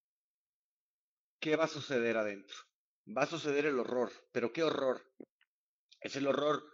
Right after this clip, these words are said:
es el horror humano, no es el horror sobrenatural, es el horror interior, es el horror,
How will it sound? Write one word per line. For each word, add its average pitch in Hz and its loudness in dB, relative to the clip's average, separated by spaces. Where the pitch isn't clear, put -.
es 139 -4
el 143 2
horror 147 4
humano, 143 2
no 120 -2
es 127 -6
el 135 2
horror 131 2
sobrenatural, 127 -4
es 113 -14
el 135 -2
horror 135 6
interior, 135 2
es 113 -14
el 123 0
horror, 139 4